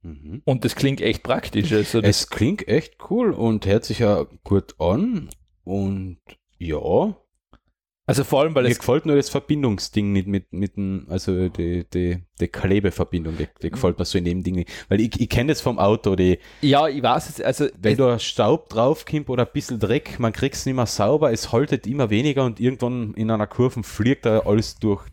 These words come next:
Speaker 1: um die Ohren.
Speaker 2: Gut, das ist jetzt da eh nicht so tragisch, also weil
Speaker 1: Ja, dann fällt halt der Akku vom
Speaker 2: Ja,
Speaker 1: Handy ab,
Speaker 2: ja.
Speaker 1: aber
Speaker 2: Ja, das ist mir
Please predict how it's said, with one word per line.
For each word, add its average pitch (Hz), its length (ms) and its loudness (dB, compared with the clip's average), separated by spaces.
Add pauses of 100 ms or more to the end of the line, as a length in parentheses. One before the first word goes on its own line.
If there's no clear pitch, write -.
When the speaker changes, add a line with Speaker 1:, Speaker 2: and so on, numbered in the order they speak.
Speaker 1:
um 107 160 0
die 101 80 4
Ohren. 76 320 -4 (260)
Speaker 2:
Gut, 139 200 0
das 120 120 -4
ist 135 120 0
jetzt - 200 -4
da 127 140 4
eh 123 140 -4
nicht 151 180 0
so 120 220 0
tragisch, 120 500 0
also 120 300 0
weil 117 300 2 (500)
Speaker 1:
Ja, 110 120 4
dann 107 120 4
fällt 107 240 2
halt 113 160 0
der 80 100 2
Akku 107 220 0
vom 104 140 0
Speaker 2:
Ja, 117 40 4
Speaker 1:
Handy 90 240 0
ab, 71 80 -4
Speaker 2:
ja. 120 220 2
Speaker 1:
aber 87 580 0 (160)
Speaker 2:
Ja, 95 160 -2
das 85 240 -8
ist 85 100 -16
mir 101 280 -8